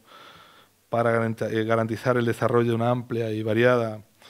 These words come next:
eh, y segura programación dentro del marco de nuestras fiestas patronales.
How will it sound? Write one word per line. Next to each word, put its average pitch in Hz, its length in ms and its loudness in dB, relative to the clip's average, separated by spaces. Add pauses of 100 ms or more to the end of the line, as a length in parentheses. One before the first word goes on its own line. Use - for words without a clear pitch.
(440)
eh, 113 180 -4
y 117 120 -2
segura 117 360 2
programación 110 720 0
dentro 120 280 0
del 113 120 0
marco 120 300 0
de 113 60 2
nuestras 110 260 -4
fiestas 110 240 -2
patronales. 117 600 -2